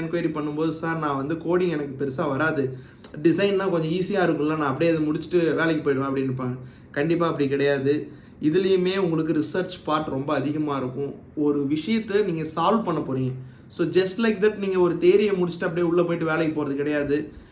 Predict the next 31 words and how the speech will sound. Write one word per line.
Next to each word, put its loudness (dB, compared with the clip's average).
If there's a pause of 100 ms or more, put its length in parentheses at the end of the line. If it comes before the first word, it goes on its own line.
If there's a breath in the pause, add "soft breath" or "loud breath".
(100)
இது -2
behind 0
நிறைய 0
லாஜிக்ஸ் 0
இருக்கு, -4
நிறைய 0
படிக்க 0
வேண்டியது -2
இருக்கும், -4
நிறைய 2
டிசைன் -2
பண்ண -2
வேண்டியது 0
இருக்கும், -4
நிறைய -2
டிரா -2
பண்ண -2
வேண்டியது -4
இருக்கும். -6 (320 loud breath)
So, 0
எல்லாமே 2
இருக்கும். -2 (300 loud breath)
கண்டிப்பா 2
நீங்க 0
கோடரை 2
விட 4
நீங்க 2
அதிகமா 0
யோசிக்க 2
வேண்டியதும் 2
இருக்கும். 0